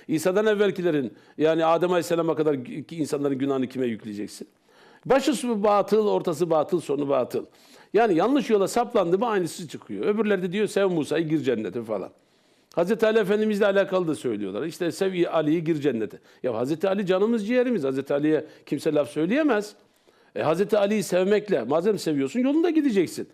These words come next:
Madem İsa'yı seviyorsun yolunda gideceksin. Sadece sevgiyle, "Ey Allah'ım beni seviyorum." demek de yetmiyor. Ya Allah'ı seviyorsan o zaman efendim, "Tahsil ilah ve ente tuzurru hubbehu."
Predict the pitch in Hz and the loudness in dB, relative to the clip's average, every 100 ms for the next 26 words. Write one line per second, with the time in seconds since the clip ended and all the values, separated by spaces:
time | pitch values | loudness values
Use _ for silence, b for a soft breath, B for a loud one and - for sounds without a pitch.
0 | b b 175 214 220 180 202 208 190 156 | b b 2 2 2 2 2 2 2 0
1 | 135 208 160 180 311 294 254 196 160 131 | 0 -2 -2 0 0 0 2 2 0 -4
2 | - b b b - 302 285 220 185 175 | -10 b b b 0 2 2 0 0 0
3 | 165 160 151 135 - - b b b - | 0 0 2 0 -2 -16 b b b 2
4 | 233 226 220 208 208 - 190 202 208 214 | 4 6 4 2 0 0 2 2 4 2
5 | 330 277 262 170 139 117 135 151 175 196 | 0 0 0 0 0 -2 2 2 4 2
6 | - 180 151 135 226 180 147 190 254 B | 2 0 0 0 0 0 2 0 -2 B
7 | B B 170 175 165 196 175 180 165 190 | B B 0 0 2 2 2 0 0 2
8 | 240 220 220 208 247 240 208 269 285 208 | 2 2 0 -2 -2 0 0 0 2 2
9 | 131 | 2